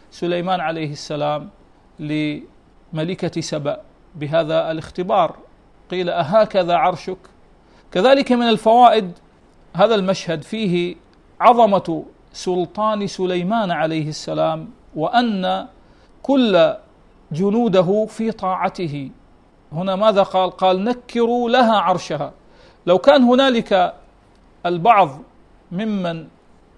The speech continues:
يتفلت أو لا يستجيب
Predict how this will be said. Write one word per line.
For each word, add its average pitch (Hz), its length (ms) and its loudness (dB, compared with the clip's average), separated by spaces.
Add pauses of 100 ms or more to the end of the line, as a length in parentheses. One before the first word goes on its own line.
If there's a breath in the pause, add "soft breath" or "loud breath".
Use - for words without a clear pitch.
(160)
يتفلت 175 960 -4 (340)
أو 165 120 -2
لا 214 160 4
يستجيب 165 720 -2